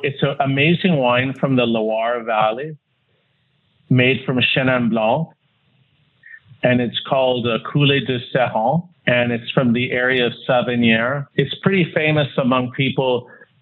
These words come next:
that are looking for, uh, fairly esoteric wines from the Loire Valley. It's also from biodynamic, um, agriculture, so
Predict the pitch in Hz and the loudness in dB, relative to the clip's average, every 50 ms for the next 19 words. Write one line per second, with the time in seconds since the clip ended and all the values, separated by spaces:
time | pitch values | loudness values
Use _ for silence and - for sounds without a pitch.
0 | - 131 135 135 123 131 123 123 127 123 - 139 131 123 120 - 131 120 120 120 | -4 0 0 2 2 0 0 -2 -4 -4 -4 -4 -4 -4 -2 -2 0 0 0 0
1 | 117 - 120 113 110 107 - - - 131 131 135 131 127 123 123 120 - - 117 | 0 -2 -2 -2 -2 -4 -4 -4 -2 0 0 0 0 -2 -4 -4 -4 -6 -10 -10
2 | 117 - - 120 117 117 113 117 - 117 113 113 113 113 117 117 117 - - _ | -6 -2 0 0 0 0 0 -2 -2 0 0 2 2 0 -2 -4 -6 -10 -20 _
3 | _ _ _ _ - - 131 131 127 123 120 117 113 113 113 113 113 113 110 113 | _ _ _ _ -2 0 2 2 2 2 0 0 0 0 0 0 0 0 0 -2
4 | 113 113 107 113 110 107 113 113 117 120 120 120 120 117 117 - - - - _ | -4 -4 -4 -2 0 2 2 2 0 0 -2 -4 -4 -6 -8 -10 -20 -20 -20 _
5 | _ _ _ _ _ _ - - 127 120 - - 131 123 123 127 127 - - - | _ _ _ _ _ _ -2 -2 -2 -2 0 0 0 2 2 0 -2 -6 -4 -2
6 | 143 135 131 127 117 - - 135 123 117 113 101 98 117 113 117 117 117 117 123 | 0 0 0 -2 -4 -4 -4 -2 0 0 0 0 0 0 0 2 0 0 0 -2
7 | 117 117 113 113 113 113 113 113 113 113 110 110 - 113 - 120 117 117 117 117 | -2 -2 0 0 -2 -2 0 0 0 0 0 -2 -4 -6 -2 -2 0 0 0 -2
8 | 110 110 107 113 113 - - 120 113 113 - - - 139 139 135 _ _ _ _ | -2 -4 -4 -8 -10 -4 -2 0 0 0 -2 -4 -4 -4 -4 -4 _ _ _ _
9 | _ - - - - 131 120 110 | _ -12 -6 0 2 2 2 2